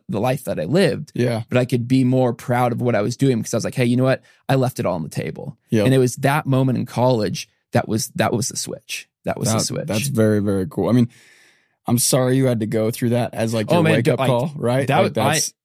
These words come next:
Speaker 1: I know, like, yes, it sounds intense, and yes, it was,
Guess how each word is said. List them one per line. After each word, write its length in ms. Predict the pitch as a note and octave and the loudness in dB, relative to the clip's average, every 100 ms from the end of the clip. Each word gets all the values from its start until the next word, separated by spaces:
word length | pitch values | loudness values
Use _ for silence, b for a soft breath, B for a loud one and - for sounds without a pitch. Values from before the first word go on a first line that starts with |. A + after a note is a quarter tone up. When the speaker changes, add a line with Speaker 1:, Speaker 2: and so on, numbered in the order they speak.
| _ | _
Speaker 1:
I 80 | C3 | 0
know, 180 | C3+ D3 | 2 0
like, 280 | B2+ A#2+ - _ _ - | -2 -4 -8 _ _ -2
yes, 360 | C3+ C#3 D#3 | 2 2 0
it 80 | - | -4
sounds 280 | - B2+ C3+ | -2 0 0
intense, 360 | A#2 B2+ B2+ | 0 0 -2
and 100 | A#2+ A#2 | 0 0
yes, 200 | B2 - | 0 -4
it 100 | C2+ | -4
was, 400 | F#2+ A#2+ D3+ | 0 2 0